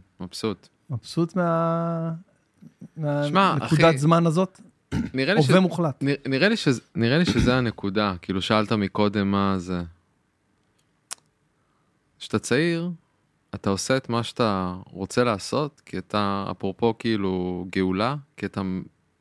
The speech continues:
Speaker 1: מנסה למצוא איזה גאולה דרך מה שאתה עושה. אתה יכול להתחבר לזה?
Speaker 2: בטח.
Speaker 1: אתה אומר, "אני
Speaker 2: ממש.
Speaker 1: מנתב, אני מנתב את כל המאמצים שלי, כי כשאני אשיג את זה, אז, אז, אז אני אהיה, אני אהיה מבסוט."
Speaker 2: נכון.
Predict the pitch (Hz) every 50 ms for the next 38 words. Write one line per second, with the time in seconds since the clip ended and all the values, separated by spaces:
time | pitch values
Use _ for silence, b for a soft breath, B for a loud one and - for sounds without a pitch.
0 | _ _ _ _ - 101 95 95 95 139 139 131 - 143 135 123 120 101 95 101
1 | 92 92 95 101 110 110 90 95 87 - - - 87 85 - - 87 80 - -
2 | - 85 - - 92 - - 107 117 113 - - 113 117 120 117 123 123 120 127
3 | 131 127 - 127 135 151 147 - - 135 113 - - - _ _ - 107 107 113
4 | 123 131 131 127 123 - _ _ _ _ _ _ _ _ _ _ _ _ _ -
5 | - _ _ _ _ _ _ _ _ _ _ _ _ _ _ - 110 110 117 117
6 | 123 123 226 120 113 - 113 117 113 107 107 110 117 - 156 147 143 - - -
7 | 143 147 151 143 139 117 104 101 - - - 143 147 147 - 170 160 175 185 190
8 | 185 175 - - - 104 - - - 117 104 104 101 95 - - 143 139 131 113
9 | 110 120 143 160 175 143 117 104 98 104 - - - 101 92 85 - - - 101
10 | 95 87 98 95 101 101 107 113 113 - - 101 104 104 107 110 113 110 104 95
11 | - - - 117 101 85 - - - - 139 135 - - 175 180 170 139